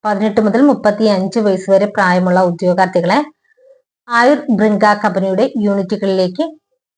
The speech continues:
പാക്കിംഗ് ഹെൽപ്പർ, സൂപ്പർവൈസർ, ഡെലിവറി, ഡിസ്ട്രിബ്യൂഷൻ എന്നീ തസ്തികകളിലേക്ക് നിയമനമുണ്ട്.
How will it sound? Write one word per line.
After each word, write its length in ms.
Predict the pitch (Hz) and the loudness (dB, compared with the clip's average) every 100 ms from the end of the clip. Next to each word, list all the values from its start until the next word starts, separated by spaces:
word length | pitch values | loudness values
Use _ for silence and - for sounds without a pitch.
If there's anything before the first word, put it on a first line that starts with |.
| _ _ | _ _
പാക്കിംഗ് 560 | 226 208 202 254 302 311 - | 2 2 0 -2 -2 -4 -4
ഹെൽപ്പർ, 420 | 226 190 190 202 294 - 175 | 0 0 0 -2 -2 -8 -10
സൂപ്പർവൈസർ, 760 | - 208 196 196 190 185 262 311 - _ _ | -2 -2 0 0 0 2 -2 -2 -6 _ _
ഡെലിവറി, 540 | 202 208 214 208 190 262 - - | -8 -4 0 2 2 0 -4 -6
ഡിസ്ട്രിബ്യൂഷൻ 640 | 202 - - 214 220 254 262 | -6 -4 -2 0 2 0 -2
എന്നീ 360 | 214 196 196 - - | -2 0 -2 -4 -2
തസ്തികകളിലേക്ക് 760 | 202 - 190 196 190 180 180 339 - | -2 -2 0 2 2 2 0 -8 -8
നിയമനമുണ്ട്. 600 | 202 180 165 165 151 143 | -4 -2 -2 -4 -6 -10